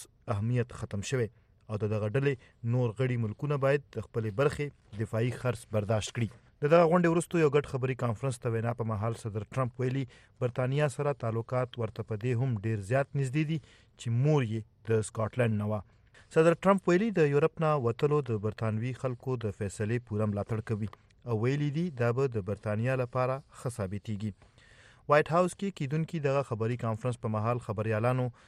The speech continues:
د مکسیکو او روس په اړه هم پوښتنې وکړې. خالي په ورځ د روس صدر ولادیمیر پوتین سره ممکنه ټلیفوني خبرو په اړه پوښتنه وشوه چې آیا صدر ټرمپ به دغه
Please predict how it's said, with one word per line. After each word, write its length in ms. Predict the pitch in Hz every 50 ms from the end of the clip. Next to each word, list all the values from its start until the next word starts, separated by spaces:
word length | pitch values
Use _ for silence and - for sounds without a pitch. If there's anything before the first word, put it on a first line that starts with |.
| - _ -
د 100 | 113 117 117 113
مکسیکو 460 | 117 113 - - 127 120 - - 147 147 147 - - 120
او 20 | 113 113 117
روس 100 | 135 131 -
په 100 | - 135 - - 127
اړه 120 | 127 127 123
هم 160 | 117 120 117 107 -
پوښتنې 320 | 104 - - - 107 101 107
وکړې. 260 | 101 - - 107 101 - _ _ _ _ _ _ _ _ - -
خالي 240 | - 110 107 107 110 -
په 80 | - 110 107
ورځ 200 | 110 113 110 98 107
د 120 | 107 104 110
روس 100 | 113 - -
صدر 180 | 120 107 110 110 104
ولادیمیر 420 | 110 107 107 98 104 107 113 117 - -
پوتین 260 | 107 104 - 120 120 113 -
سره 160 | 123 123 127 123 - - - - - -
ممکنه 340 | 131 127 120 - 143 139 151 151 135 -
ټلیفوني 380 | 123 127 120 - 131 127 135 123
خبرو 240 | - 123 117 120 123 120 -
په 80 | 120 117 117
اړه 180 | 123 123 120 -
پوښتنه 360 | 110 - - - 139 131 127
وشوه 240 | 139 135 - 160 147 - - - - - _ _
چې 80 | - 156 170 151 135
آیا 120 | 135 135 151 151 -
صدر 280 | - 123 107 110 113 110 - -
ټرمپ 180 | 139 139 143 143 135
به 160 | 139 147 143 - - - - - _ - -
دغه 160 | 123 117 117